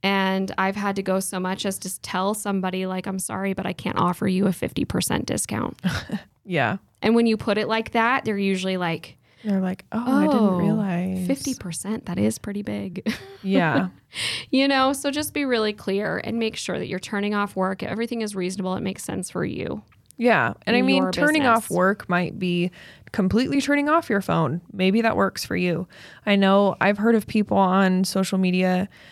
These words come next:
Speaker 2: that, that I follow that work from home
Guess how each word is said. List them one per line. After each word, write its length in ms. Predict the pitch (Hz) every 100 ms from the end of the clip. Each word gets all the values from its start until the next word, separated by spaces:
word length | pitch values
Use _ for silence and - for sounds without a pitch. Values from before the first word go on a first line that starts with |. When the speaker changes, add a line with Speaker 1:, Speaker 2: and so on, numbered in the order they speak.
| - _
Speaker 2:
that, 340 | 196 180 175 -
that 140 | 185
I 120 | 185 196
follow 520 | 190 175 175 170 175
that 260 | 180 165
work 420 | - 180 175 170 - - - _ _ _
from 200 | 196 190
home 500 | 185 170 160 202